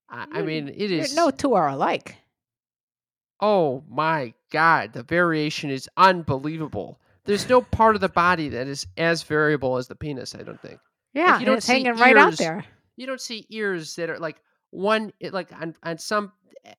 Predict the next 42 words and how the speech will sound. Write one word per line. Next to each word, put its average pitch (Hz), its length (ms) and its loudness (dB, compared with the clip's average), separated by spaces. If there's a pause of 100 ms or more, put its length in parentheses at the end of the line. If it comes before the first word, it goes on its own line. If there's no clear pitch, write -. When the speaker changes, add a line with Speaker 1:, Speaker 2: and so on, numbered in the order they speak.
(160)
Speaker 1:
ears 294 280 -4
tend 262 220 -8
to 240 60 -8
be 226 100 -8
proportional 180 560 -6
to 165 100 -12
the 165 60 -8
rest 170 180 -6
of - 60 -16
the - 40 -10
person's 165 260 -8
body. 139 400 -4
You're 139 140 -8
not 190 100 -4
gonna 202 120 -12
see, 190 240 -10
like, 156 180 -6
one 156 440 -2
where 143 160 -4
the 131 160 -10
ear 175 200 -4
is, 147 100 -6
like, 147 140 -12
half 165 360 -8
the - 100 -10
face, - 640 -12 (340)
right? 160 320 -6 (520)
Some 240 320 -2
of 294 80 -4
these 240 160 -6
dicks, - 420 -4
I 170 80 -6
swear 208 300 -4
to 202 60 -6
God, 185 260 -4 (380)
like, 190 140 -6 (160)
third 220 300 4
legs, 190 480 -6 (340)
they're 190 140 -4
fucking, 214 400 -6
Speaker 2:
Yeah. 196 60 -10
Speaker 1:
like, 190 140 -8